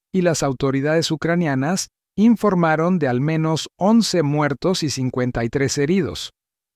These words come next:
La histórica Catedral de la Asunción de Kiev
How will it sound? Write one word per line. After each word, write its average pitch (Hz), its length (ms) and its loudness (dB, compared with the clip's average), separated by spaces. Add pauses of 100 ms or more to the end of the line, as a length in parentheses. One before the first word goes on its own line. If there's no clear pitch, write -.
(160)
La 139 140 -2
histórica 160 540 0
Catedral 143 580 0
de 135 100 -2
la 117 120 -4
Asunción 123 440 -4
de 131 160 -4
Kiev 135 280 -2